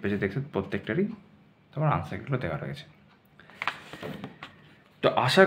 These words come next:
করি এই ভিডিওটা থেকে তোমরা একটা ধারণা পে-, পেতে পারলে। আমার মতো করে আমি চেষ্টা করলাম তোমাদেরকে একটা ধারণা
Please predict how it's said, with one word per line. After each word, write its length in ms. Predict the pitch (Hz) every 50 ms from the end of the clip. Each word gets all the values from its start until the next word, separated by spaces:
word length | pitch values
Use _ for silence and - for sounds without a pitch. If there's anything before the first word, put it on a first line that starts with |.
| 190
করি 160 | 196 202 208 214 202 196
এই 60 | 196 160 160
ভিডিওটা 320 | 160 151 170 170 165 175 170
থেকে 140 | 175 180 180 180 156
তোমরা 200 | 151 147 147 156 156 156
একটা 140 | 156 160 151 131 123
ধারণা 280 | 117 120 120 127 135 135 139 -
পে-, 240 | 123 117 120 120 120 - -
পেতে 220 | 117 117 - 165 156 165
পারলে। 360 | 135 120 113 113 117 117 147 165 170 - - -
আমার 180 | 113 117 123 127 120 110
মতো 160 | 107 - 113 110 -
করে 140 | 113 110 113 104 98
আমি 220 | 98 95 95 95 95 -
চেষ্টা 240 | 98 95 - - 113 104 -
করলাম 300 | 98 95 95 101 107 107 92
তোমাদেরকে 340 | 90 87 87 87 87 85 87 90
একটা 120 | - 87 - -
ধারণা 260 | 82 80 85 82 80